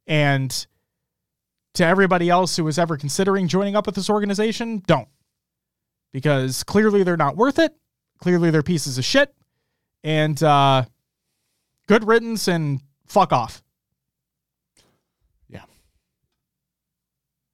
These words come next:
Speaker 2: That's just it. <laughs> But, uh, nothing else to say about that. See you later. Get outta here.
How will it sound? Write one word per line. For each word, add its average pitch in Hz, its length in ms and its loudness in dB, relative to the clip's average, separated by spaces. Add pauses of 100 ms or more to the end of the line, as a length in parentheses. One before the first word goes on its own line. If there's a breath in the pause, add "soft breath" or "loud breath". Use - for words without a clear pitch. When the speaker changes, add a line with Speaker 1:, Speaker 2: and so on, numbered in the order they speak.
(840)
Speaker 2:
That's - 180 -20
just - 240 -16
it. 139 140 -6 (180)
<laughs> - 100 -14 (640 loud breath)
But, 120 280 -6
uh, 135 220 -2
nothing 135 260 0
else 185 140 4
to 160 60 -6
say 202 200 4
about 156 240 4
that. 135 240 0
See - 180 -2
you 202 100 4
later. 143 320 4
Get 147 140 0
outta 143 220 2
here. 120 280 -4